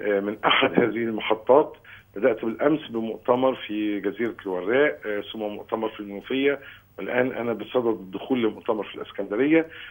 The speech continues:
مهمة هذه الحملة وطرق الأبواب مرة أخرى هي توضيح الموقف الملتبس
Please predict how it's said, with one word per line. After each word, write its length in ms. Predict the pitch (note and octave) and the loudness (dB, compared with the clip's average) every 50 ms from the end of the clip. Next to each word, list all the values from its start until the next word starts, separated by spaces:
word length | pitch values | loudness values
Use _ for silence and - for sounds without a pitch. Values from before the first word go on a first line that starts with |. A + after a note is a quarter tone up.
| - _ _ - | -20 _ _ -2
مهمة 400 | A#2 C#3+ F3+ F3+ E3+ D#3+ D3+ D3 - | 2 2 4 4 4 2 0 4 6
هذه 320 | - C#3 C#3+ C3 B2 B2+ B2+ | 6 6 6 6 2 -2 -2
الحملة 420 | A2 - - C3+ C3+ C#3 C3 A#2+ | -2 0 2 2 2 4 4 4
وطرق 440 | A2+ A2 A2 C3+ C3+ B2+ - - A#2+ | 4 4 4 4 4 2 2 -2 -8
الأبواب 420 | - G#2+ G2+ G2 A2+ A#2+ B2+ A#2 | -8 -8 -4 0 2 2 2 2
مرة 240 | A2+ A2+ G#2 G2+ - - | 2 0 0 2 0 -2
أخرى 320 | - - - C3 C3 C3 - - - - - - - - - | -4 0 2 4 4 4 2 -4 -12 -16 -16 -16 -16 -6 2
هي 320 | - C#3+ D#3 D#3+ D#3 D3+ D3 | 6 8 8 10 8 8 6
توضيح 680 | D3+ - B2+ B2 A#2 A2 A#2 D#3 G3 G3+ - - - | 6 4 4 4 4 0 0 2 4 4 4 4 2
الموقف 680 | C3 B2 A#2 A2+ A#2 A#2 A2+ A2 - C3+ C3 - - - | 2 0 2 4 4 4 4 4 2 0 0 0 -2 -4
الملتبس 560 | G#2+ A2 A2+ A2 G#2 G#2 - B2+ B2+ A#2+ A2+ | -4 -2 0 -2 -2 0 2 2 2 2 -2